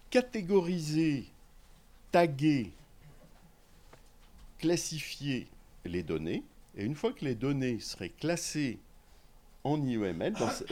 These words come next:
dans cette langue-là, eh ben, elles pourraient, les données pourraient elles-mêmes calculer leurs relations sémantiques. D'accord ? Alors, comme les données, au fond, nous représentent, puisque nous n'arrêtons pas de produire des données,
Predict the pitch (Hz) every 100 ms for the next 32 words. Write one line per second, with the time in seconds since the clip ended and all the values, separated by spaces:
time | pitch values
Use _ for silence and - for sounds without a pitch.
0 | 104 113 - 113 98 92 87 139 220 -
1 | 101 120 - 113 - 135 139 180 220 -
2 | 120 123 131 185 143 135 - - 202 202
3 | 202 196 226 269 262 190 107 - - -
4 | - 117 160 156 156 139 165 160 110 107
5 | 107 98 - 131 - 101 80 - - -
6 | - - - - - - - 147 - -
7 | - - - - 85 90 - 196 220 175
8 | 143 131 131 135 123 98 101 - 123 113
9 | - 90 98 131 180 175 123 104 95 95
10 | 120 - 120 101 127 277 339 - - 117
11 | 113 113 107 113 113 107 135 107 - -
12 | 123 107 101 123 120 98 90 90 98 110
13 | 170 262